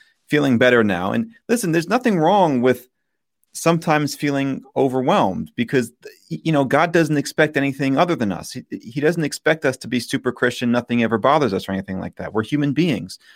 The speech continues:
This is natural, okay? But there is a solution for it, and I wanna relate this story I heard, again, Joel Osteen tell. His father said he had a dream one time,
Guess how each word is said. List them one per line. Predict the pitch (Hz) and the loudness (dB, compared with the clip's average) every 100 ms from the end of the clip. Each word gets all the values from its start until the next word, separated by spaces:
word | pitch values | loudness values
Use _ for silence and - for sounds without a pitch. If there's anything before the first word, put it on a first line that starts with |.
| _ | _
This | - 127 | -8 -4
is | 131 | 0
natural, | 143 165 170 - 87 - _ _ _ _ _ - | 4 4 2 -4 -6 -8 _ _ _ _ _ -8
okay? | 107 113 120 - _ _ _ _ _ _ _ _ _ _ | 0 2 0 -2 _ _ _ _ _ _ _ _ _ _
But | 113 147 131 - - | 2 4 4 0 -8
there | 123 156 | 2 2
is | 160 | 2
a | |
solution | 147 131 151 151 123 | 0 -2 -2 -2 -6
for | - 107 | -2 0
it, | 104 | 2
and | |
I | 110 | 0
wanna | 135 135 | 0 0
relate | 117 120 120 | 0 -2 -4
this | - 110 | -6 -8
story | - 117 113 104 | -4 0 2 2
I | |
heard, | 110 113 104 - | 2 -2 -4 -10
again, | 107 113 104 | -6 -4 -2
Joel | 104 113 110 | -2 0 0
Osteen | 113 - 104 98 | -4 -4 -6 -2
tell. | 107 98 - - - _ | -2 -2 -4 -20 -20 _
His | - 123 | -4 0
father | 165 185 170 | 4 6 4
said | 147 135 123 | 2 0 2
he | 123 | 2
had | 120 | 2
a | |
dream | 104 110 113 110 | 0 -2 -2 -2
one | 98 | -4
time, | 98 87 - | -8 -14 -16